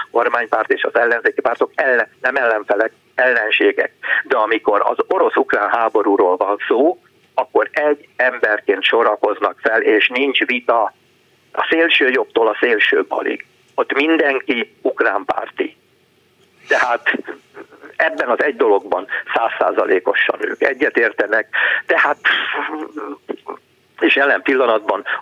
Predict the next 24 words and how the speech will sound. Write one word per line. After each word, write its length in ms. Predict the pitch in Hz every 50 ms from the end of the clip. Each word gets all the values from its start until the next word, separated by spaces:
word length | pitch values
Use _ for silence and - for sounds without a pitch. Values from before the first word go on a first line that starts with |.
| - - _
Orbán 420 | - 139 127 123 110 110 101 92 92
Viktorral 640 | 104 117 - - - 117 104 113 113 101 98 - - - - -
nem 460 | - 131 135 143 151 151 135 123 117
nagyon 340 | 107 98 95 98 92 95 -
hajlandók 680 | - 87 90 92 85 - 87 - - - - - -
beszélni 520 | - - - - - - - 104 - 113
a 80 | 117 117
lengyel 400 | 123 127 120 117 107 - - -
politikusok, 680 | - 120 139 135 147 - - 151 135 - 143 139 139 - - - - - - -
illetve 600 | - 196 208 202 185 156 156 - - 147 143 160
a 120 | 165 160
lengyel 360 | 123 107 95 - - - 82 -
vezetők, 540 | - 123 - 156 139 - - 156 160 156 - - - - _ 123
de 260 | - 135 127 123 123 -
még 440 | 131 123 123 127 131 135 135 139 - - _
az 240 | - 117 110 107 -
egyéb, 460 | - - 123 127 120 113 117 - - - - - - - - - -
ö, 280 | - - 123 110 110 107
magyar 600 | 107 123 127 127 131 131 107 107 110 104 110 - -
felső 520 | - - 147 143 135 120 - - 135 110 107
vezetéshez 640 | 139 127 107 135 120 - - 117 107 - - 107 - -
tartozó 460 | - 135 117 101 - 104 - 104 - -
miniszterekkel, 960 | 135 131 127 113 - - 117 110 110 104 98 - _ - 107 107 104 110 110 -
vagy 300 | - - - _ -